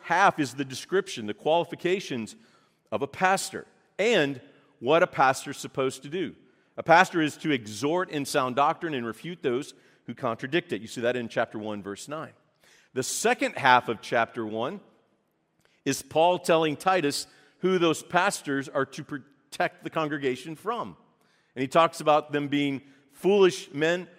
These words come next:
rebellious men, he says. And here's how he describes them. "They profess to know God, but they deny him by their deeds,"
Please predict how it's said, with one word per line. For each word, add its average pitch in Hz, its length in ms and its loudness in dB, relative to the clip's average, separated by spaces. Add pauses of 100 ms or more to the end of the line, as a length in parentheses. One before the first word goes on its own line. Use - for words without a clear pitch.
rebellious 156 680 4
men, 170 200 -4
he 170 120 -8
says. - 420 -10 (720)
And 110 100 -8
here's 139 140 -2
how 143 100 2
he 131 80 2
describes 120 560 -4
them. 82 140 -20 (720)
"They 123 140 0
profess 147 540 -2
to 165 100 -8
know 165 160 -4
God, 101 420 -2 (580)
but 107 140 -10
they 113 80 -4
deny 110 460 -2
him 98 340 -10
by 98 140 -4
their 90 120 -12
deeds," 85 600 -16